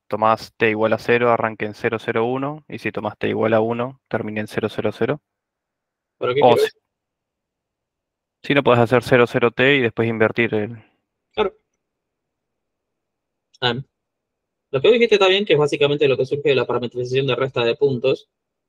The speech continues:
Speaker 2: que en este caso queda una boludez, así que es lo mismo, pero, qué sé yo, hay parametrizaciones que me puede dar algo así.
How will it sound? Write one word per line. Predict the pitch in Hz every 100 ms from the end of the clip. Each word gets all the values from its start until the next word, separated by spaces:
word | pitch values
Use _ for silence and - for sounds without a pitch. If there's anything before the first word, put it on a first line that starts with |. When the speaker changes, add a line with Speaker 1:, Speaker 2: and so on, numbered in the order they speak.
| _ _ -
Speaker 2:
que | 117
en | 131
este | 175
caso | 180 196
queda | 139 135
una | 127
boludez, | 120 120 131
así | 120 117
que | 113
es | 117
lo | 117
mismo, | 113 120 -
pero, | - 107 117 -
qué | 120
sé | 123
yo, | 98
hay | 98
parametrizaciones | 123 123 120 123 135 139
que | 123
me | 117
puede | 117 120
dar | 120 120
algo | 117 117
así. | -